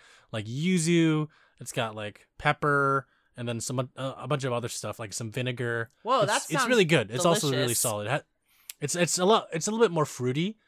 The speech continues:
Speaker 1: than The Last Dab, but I think it's hotter than The Last Dab. There's no Scoville level rating for the Dragon in the Clouds one, but it's really good.
Speaker 2: For sure. That sounds really good. Anything with yuzu, in my opinion,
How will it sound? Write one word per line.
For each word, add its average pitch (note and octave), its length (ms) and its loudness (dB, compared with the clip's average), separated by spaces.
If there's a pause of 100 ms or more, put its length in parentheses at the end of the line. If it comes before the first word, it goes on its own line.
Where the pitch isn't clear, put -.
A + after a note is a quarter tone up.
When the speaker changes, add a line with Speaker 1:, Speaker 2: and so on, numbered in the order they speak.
(200)
Speaker 1:
than B2 420 -4
The B2 100 -2
Last B2+ 300 0
Dab, E3+ 260 0 (280)
but B2+ 120 -2
I C#3+ 100 2
think A3 360 -6
it's E3 200 -2
hotter D3 400 6
than G#2+ 120 -8
The G2+ 80 -8
Last G2 260 -6
Dab. F#2 160 -8
There's A#2+ 160 -4
no D#3+ 120 4
Scoville C3+ 520 2
level G#2 260 -4
rating G2+ 280 -8
for - 140 -14
the G2+ 100 -12
Dragon A#2 300 -4
in G#2+ 60 -6
the G#2+ 60 -10
Clouds A#2 340 -6
one, D#3 160 -4
but A#2+ 180 -8 (380)
it's C#3+ 200 -4
really C#3 320 4
good. F#2+ 340 -8 (160)
Speaker 2:
For F#3 100 -8
sure. C#3 340 -12 (1160)
That B3+ 120 0
sounds C4 240 2
really E3+ 140 -6
good. D3+ 160 -6
Anything C#4 380 -2
with F3+ 140 -10
yuzu, D3 380 -8
in C#3 80 -8
my C3+ 120 -10
opinion, C#3 600 -10